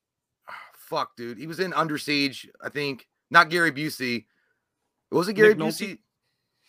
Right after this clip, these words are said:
Speaker 1: Who's the guy that looks like Gary Busey?
Speaker 2: Nick Nolte.
Speaker 1: Nick Nolte. It was Nick Nolte, uh, in Eric Bana. He was the fucking ele-,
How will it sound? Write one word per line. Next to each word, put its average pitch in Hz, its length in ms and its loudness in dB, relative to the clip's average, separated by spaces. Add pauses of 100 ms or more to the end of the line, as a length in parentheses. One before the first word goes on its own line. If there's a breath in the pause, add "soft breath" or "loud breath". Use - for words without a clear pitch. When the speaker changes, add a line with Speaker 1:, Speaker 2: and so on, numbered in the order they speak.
(200)
Speaker 1:
Who's 233 140 2
the 233 60 2
guy 220 140 10
that 175 100 2
looks 175 120 0
like 151 120 2
Gary 135 200 4
Busey? 107 380 -8 (1000)
Speaker 2:
Nick 139 180 -8
Nolte. 131 360 -10 (220)
Speaker 1:
Nick 156 180 -2
Nolte. 160 400 0
It 180 80 -2
was 180 160 -4
Nick 196 180 -2
Nolte, 185 400 2
uh, 143 260 -4
in 156 160 -2
Eric 160 260 4
Bana. 143 260 4
He 170 140 -6
was 180 120 -2
the 165 120 0
fucking 175 320 0
ele-, 151 200 2